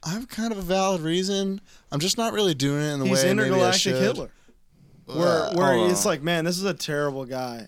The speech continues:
Speaker 2: And then there's some people who are like, "Yes, but I think I agree with what he's saying."
Speaker 3: <laughs>
Speaker 2: He has
Speaker 1: Well,
Speaker 2: some point to some
Speaker 1: well,
Speaker 2: logic.
Speaker 1: he's trying to rebalance the universe, and he has to sacrifice
Speaker 2: And that
Speaker 1: to do
Speaker 2: doesn't,
Speaker 1: that.
Speaker 2: and he's gonna learn that that shit didn't work.
Speaker 1: And, well, but what I'm saying is, like,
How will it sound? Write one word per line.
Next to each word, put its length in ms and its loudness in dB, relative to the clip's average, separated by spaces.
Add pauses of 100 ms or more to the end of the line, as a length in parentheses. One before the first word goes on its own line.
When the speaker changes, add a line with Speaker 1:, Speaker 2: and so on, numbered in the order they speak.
Speaker 2:
And 180 -2
then 120 0
there's 160 -2
some 180 -4
people 240 -4
who 100 -2
are 80 -4
like, 220 -8
"Yes, 200 -10
but 160 -10
I 80 -6
think 300 -14
I 60 -12
agree 340 -12
with 160 -14
what 140 -18
he's 140 -18
saying." 1080 2
Speaker 3:
<laughs> 0 - (680)
Speaker 2:
He 160 0
has 80 4
Speaker 1:
Well, 100 6
Speaker 2:
some 120 0
point 300 -4
to 80 -10
some 140 -6
Speaker 1:
well, 120 4
Speaker 2:
logic. 160 2
Speaker 1:
he's 180 2
trying 460 0
to 240 -2
rebalance 680 -2
the 100 -8
universe, 680 -4
and 140 -8
he 100 -4
has 280 -2
to 60 -4
sacrifice 800 -6 (160)
Speaker 2:
And 100 -18
that 60 -12
Speaker 1:
to 60 -12
do 60 -10
Speaker 2:
doesn't, 220 -4
Speaker 1:
that. 280 -4
Speaker 2:
and 100 -12
he's 140 -12
gonna 200 -8
learn 280 0
that 100 -4
that 220 -2
shit 220 -8
didn't 220 -8
work. 80 -4
Speaker 1:
And, 140 0
well, 120 0
but 160 -2
what 180 0
I'm 120 0
saying 400 -2
is, 180 -6
like, 240 -8